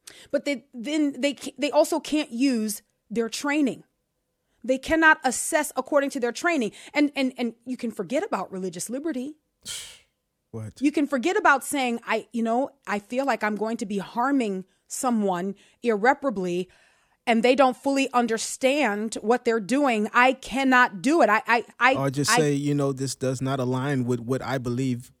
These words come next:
Speaker 2: you know, biblically." Like, just
Speaker 1: Come
Speaker 2: my,
Speaker 1: on.
Speaker 2: my Christian belief. You can't, you say that, <laughs> it's over.
Speaker 1: In twenty nineteen, um, again, as exposed by the Matt Walsh Show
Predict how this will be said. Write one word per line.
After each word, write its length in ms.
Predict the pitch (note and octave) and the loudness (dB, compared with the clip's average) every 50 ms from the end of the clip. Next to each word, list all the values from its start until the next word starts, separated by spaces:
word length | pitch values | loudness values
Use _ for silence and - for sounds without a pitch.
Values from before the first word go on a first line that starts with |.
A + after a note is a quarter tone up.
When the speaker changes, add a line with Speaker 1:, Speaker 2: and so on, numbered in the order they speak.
| _ _ _ | _ _ _
Speaker 2:
you 140 | C#3 B2+ A#2+ | -4 -4 -2
know, 260 | A#2 A2 A#2 B2 - _ _ _ - | -2 -2 -4 -6 -8 _ _ _ -10
biblically." 440 | G#2 B2+ F3+ F#3 C#3 B2+ - A2 G#2+ | -4 -4 -2 -2 -4 -4 -6 -6 -4
Like, 220 | B2+ C3 C3 A#2+ | -2 -2 -2 -2
just 200 | A#2 D3+ D3+ C3+ | -2 -2 -2 0
Speaker 1:
Come 160 | C#3+ D3 C#3+ | 2 4 4
Speaker 2:
my, 80 | - - | 6 6
Speaker 1:
on. 180 | F4 C#4 F#3+ D#3 | 4 4 2 0
Speaker 2:
my 260 | C#3+ C3+ C3+ C3 C3 - - _ _ | -2 -2 -2 -4 -6 -8 -14 _ _
Christian 440 | - - D#3+ D3 - - D#3 D3 C#3 | -4 -2 0 0 0 0 -2 -2 -2
belief. 260 | C3+ C3+ D#3+ F3+ A#2+ | -2 -2 -2 -2 -2
You 100 | B2 D3 | -4 -6
can't, 240 | - - D#3 - - _ _ _ _ _ _ | -6 -6 -8 -10 -12 _ _ _ _ _ _
you 80 | - B2 | -8 -4
say 200 | - - D#3+ C#3 | -2 0 0 0
that, 320 | A#2+ C#3 G3 A3 - - - _ _ _ _ | 2 0 0 -2 -2 -6 -10 _ _ _ _
<laughs> 200 | _ _ _ - | _ _ _ -4
it's 760 | D#3+ C#3+ - _ _ _ _ _ _ _ _ _ - D3 D#3 | -4 -4 -4 _ _ _ _ _ _ _ _ _ -8 -4 0
over. 340 | C3+ F#3 A3 A2+ F#2 G2 - _ _ _ _ - - - - - - _ _ - | 0 0 0 -2 -6 -12 -16 _ _ _ _ -20 -20 -20 -20 -20 -20 _ _ -4
Speaker 1:
In 140 | A3+ A3 | -4 -4
twenty 260 | A3+ - - B3 B3+ B3 | -2 0 0 0 0 0
nineteen, 640 | B3+ A#3+ A3+ A#3 - - D4 D4 D4 B3 B3 D4+ F#4+ - _ _ _ _ _ _ _ _ _ - | 0 0 -2 -2 -4 -2 0 0 0 0 0 -2 -4 -8 _ _ _ _ _ _ _ _ _ -8
um, 220 | F3 E3+ E3+ D#3+ | -6 -6 -6 -6
again, 400 | F#3 G3+ E3+ B3 C#4 C4+ A#3 A#3+ - | -6 -6 -4 -2 0 0 0 -2 -2
as 200 | - G3+ F#3+ G3+ | -4 -4 -4 -4
exposed 640 | G3+ - - - A3 A3 G#3+ F#3+ A3+ A3+ - - - | -6 -6 -4 -2 -2 0 0 -2 -4 -6 -10 -16 -18
by 260 | - F#3 F3 F#3+ F#3+ F#3 | -12 -6 -4 -4 -2 -2
the 80 | F#3 | -2
Matt 220 | F#3 F#3 F#3+ - - | -4 -4 -4 -4 -6
Walsh 220 | F#3+ F3+ F3+ - | -6 -6 -8 -8
Show 300 | - - F3+ E3+ G3 A3 | -8 -8 -8 -8 -8 -10